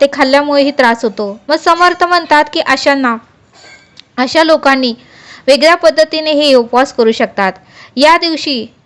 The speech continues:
या एकादशी दिवशी तुम्ही अशा पद्धतीने उपवास करा की कोणा-, कोणावरही रागवू नका, आटाट विषयांचा वापर कमी करा किंवा करूच नका. त्या दिवशी कोणावरही चिडू नका,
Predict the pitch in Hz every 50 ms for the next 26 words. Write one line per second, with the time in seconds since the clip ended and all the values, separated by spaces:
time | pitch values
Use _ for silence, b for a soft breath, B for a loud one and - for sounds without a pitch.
0 | _ - 233 269 311 320 311 294 - 294 285 285 294 - - 285 240 262 247 233
1 | - - 277 311 359 359 B B B B 262 B _ 302 311 294 302 311 320 370
2 | 370 - - _ _ _ 233 247 - - 330 339 339 349 330 330 330 330 - 330
3 | 320 330 320 294 - 254 233 226 220 - - 233 214 190 180 196 - _ - 311
4 | 320 320 320 320 320 311 320 320 330 330 320 - - - 311 311 294 294 311 320
5 | 330 320 311 277 320 320 311 294 247 208 208 233 240 226 214 196 - 185 170 -
6 | - - - 220 220 214 - 262 285 294 311 302 302 285 - 302 285 285 294 285
7 | 302 294 294 269 262 262 285 277 277 - 285 254 240 240 233 - 226 202 185 175
8 | 185 - _ _ _ _ _ _ _ _ - 285 294 349 359 359 370 349 349 359
9 | 370 370 370 349 330 - - 254 240 247 233 208 214 214 202 - - 202 208 B
10 | B B B B B B B - 254 277 277 269 262 262 262 240 262 240 - 302
11 | 311 349 370 359 349 320 330 - 226 202 185